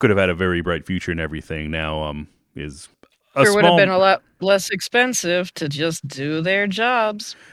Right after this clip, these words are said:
Speaker 1: It would have, well, the agency themselves is paying for this, so our tax dollars are paying for the negligence here.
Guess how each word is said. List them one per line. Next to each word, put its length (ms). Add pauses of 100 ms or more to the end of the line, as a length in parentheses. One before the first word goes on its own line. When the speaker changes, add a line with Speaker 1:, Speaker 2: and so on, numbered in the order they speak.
(140)
Speaker 1:
It 120
would 140
have, 140
well, 160
the 160
agency 420
themselves 540
is 80
paying 260
for 100
this, 200
so 300
our 160
tax 300
dollars 360
are 60
paying 280
for 120
the 80
negligence 540
here. 220